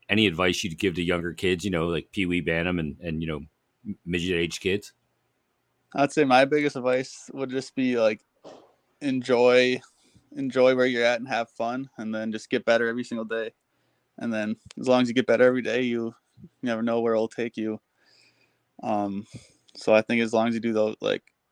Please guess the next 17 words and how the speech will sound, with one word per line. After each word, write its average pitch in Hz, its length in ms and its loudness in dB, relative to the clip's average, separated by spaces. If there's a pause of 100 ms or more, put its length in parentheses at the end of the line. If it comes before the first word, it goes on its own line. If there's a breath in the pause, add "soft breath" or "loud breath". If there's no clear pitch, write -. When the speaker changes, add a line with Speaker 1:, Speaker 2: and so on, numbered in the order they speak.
(320)
Speaker 2:
just 127 140 -8
enjoy 113 360 4
it. 139 160 2 (420)
Um, 110 300 -6
it's - 100 -6
all - 100 0
you 117 60 -2
can 117 100 -6
really 107 280 -2 (120)
ask 113 280 -2
for 110 240 -2
at 107 100 -4
the 117 60 -6
end 110 100 -6
of 113 60 -4
the 110 60 -4
day. 113 240 -4